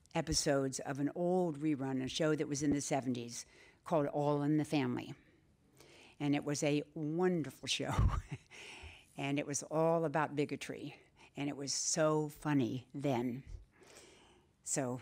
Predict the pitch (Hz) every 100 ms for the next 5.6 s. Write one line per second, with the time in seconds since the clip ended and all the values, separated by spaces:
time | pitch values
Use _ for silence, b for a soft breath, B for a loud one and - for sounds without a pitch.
0 | - 151 - 185 175 165 - 170 147 147
1 | - 160 156 139 160 135 123 127 - -
2 | _ - _ _ - - _ _ _ -
3 | _ _ _ _ _ _ _ _ _ _
4 | B B B B B 220 208 190 269 262
5 | 220 170 156 156 165 -